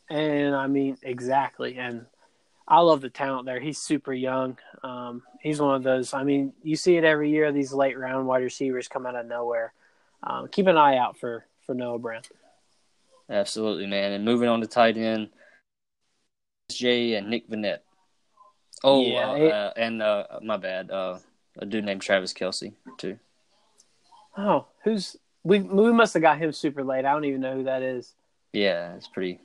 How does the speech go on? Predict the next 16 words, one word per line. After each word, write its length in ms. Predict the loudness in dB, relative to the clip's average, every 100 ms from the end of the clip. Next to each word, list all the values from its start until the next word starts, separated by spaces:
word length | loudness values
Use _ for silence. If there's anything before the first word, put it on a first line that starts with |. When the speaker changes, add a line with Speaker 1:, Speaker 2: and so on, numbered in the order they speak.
| -8
Speaker 2:
he's, 340 | -6 -4 -6 -2
he's 120 | 2
Speaker 1:
Who's 100 | 2
Speaker 2:
okay. 120 | 2
Speaker 1:
he 60 | 4
play 160 | 4
for? 360 | 4 4 2 2
<laughs> 60 | _ _ -20 -20 -20 -20 -16 -14 -6
Speaker 2:
Uh, 460 | -2 0 0 -2 -8 -12 -14 -4
the 500 | 4 4 6 2 0 -4 4
Braves? 480 | 6 6 2 -8 -12 _ -20 _ _ _ -18 -6 -4
Speaker 1:
<laughs> 120 | 0 0 4 0 2 -2 _ -20 -16 -14 2
Speaker 2:
Nah, 100 | 8
Speaker 1:
Man, 140 | 8
I 100 |
Speaker 2:
man, 20 | 8